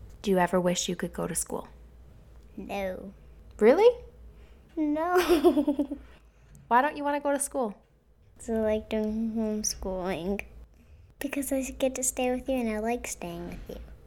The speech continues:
Speaker 1: Do you know what socialization is?
Speaker 2: No.
Speaker 1: Socialization means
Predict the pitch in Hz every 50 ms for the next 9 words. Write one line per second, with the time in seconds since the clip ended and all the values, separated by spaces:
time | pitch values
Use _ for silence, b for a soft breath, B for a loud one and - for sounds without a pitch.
0 | - - - - - - - _ - 196 226 240 254 277 330 359 359 330 311 285
1 | 269 269 262 247 226 - - - - 226 220 214 - - 220 214 208 202 190 190
2 | 190 190 180 - 180 170 170 - - 180 165 160 - - 180 170 - - - -
3 | - - - - _ - - _ _ _ _ _ _ _ - - - - - -
4 | 208 196 190 185 185 185 185 180 175 170 165 170 B B B B B B B B
5 | B B B B B B - - - - - 185 - - - 254 277 302 294 240
6 | 202 202 - - 220 262 285 302 - 180 185 180 180 180 180 185 196 190 - -